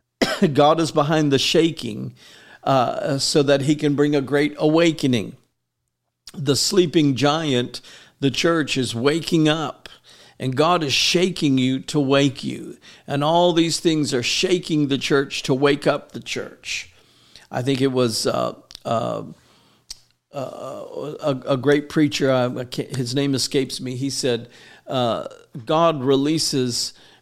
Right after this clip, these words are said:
uh, awakening to wake up the church so that the church can wake the nations." Listen, many prophecies are coming to fulfillment now that have been prophesied over the last two and three years.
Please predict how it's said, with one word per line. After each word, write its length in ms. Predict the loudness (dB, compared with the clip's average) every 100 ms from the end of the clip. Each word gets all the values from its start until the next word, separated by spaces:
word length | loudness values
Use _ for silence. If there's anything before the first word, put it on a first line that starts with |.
| _ _
uh, 280 | -4 -2 -4 -6 -8 -8 -6 -2
awakening 880 | 0 0 2 0 0 0 0 -4 -6
to 160 | -4
wake 380 | 0 2 0 0
up 180 | -2 -2
the 100 | -6
church 560 | -4 0 0 0 -4
so 140 | -2 -2
that 180 | -4 -6
the 120 | -8
church 420 | -4 -2 -2 -4
can 280 | -6 -6 -4
wake 280 | -4 -4 -2
the 120 | -2
nations." 1040 | 0 -2 -2 0 -2 -6 -14 -10 -8 -8 -12 _ _ _ _ _ _ _ _ _
Listen, 640 | -2 -2 -2 -4 -2 -2
many 400 | 0 0 0 0
prophecies 1120 | -2 0 0 0 -2 -4 -4 -8 -10 -8 -8 -8 -18 _ _
are 120 | -10 -10
coming 520 | -6 -2 2 4 4
to 140 | 0
fulfillment 680 | -2 -2 -6 -2 0 0 -4
now 220 | -6 -4 -2
that 160 | -2
have 100 | -2
been 160 | -2 -4
prophesied 880 | 0 0 0 -4 -4 -4 -6 -10 -14 -20 -20 -20 _
over 200 | 0 2
the 120 | 2
last 360 | 2 2 -2 -4
two 220 | 0 2
and 160 | 2 -2
three 220 | -2 -2
years. 640 | 0 0 -2 -4 -10 -14